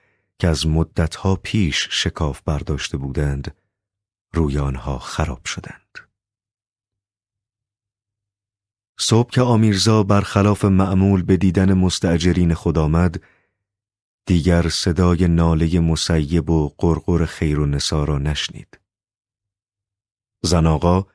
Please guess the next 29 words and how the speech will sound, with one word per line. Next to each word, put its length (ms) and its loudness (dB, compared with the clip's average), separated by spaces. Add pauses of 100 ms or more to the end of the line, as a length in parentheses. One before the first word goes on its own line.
(200)
به 160 2
اسم 200 0
اینکه 260 2
می‌خواهد 580 0
مرده 320 2
ها 180 2
را 160 0
از 160 0
زیر 240 0
آوار 440 0
بیرون 340 0
بکشد، 520 -2 (300)
هرچه 380 0
از 160 0
اسبابهای 760 0
دم 260 0
دستی 360 -2
پیدا 340 0
می‌کرد 540 0 (360)
تا 120 -2
آنجا 400 0
که 220 -6
آقا 300 0
نبی 300 0
و 60 0
همسایه 520 -2
ها 140 -2
ملتفت 640 -4
نمی‌شدند، 680 0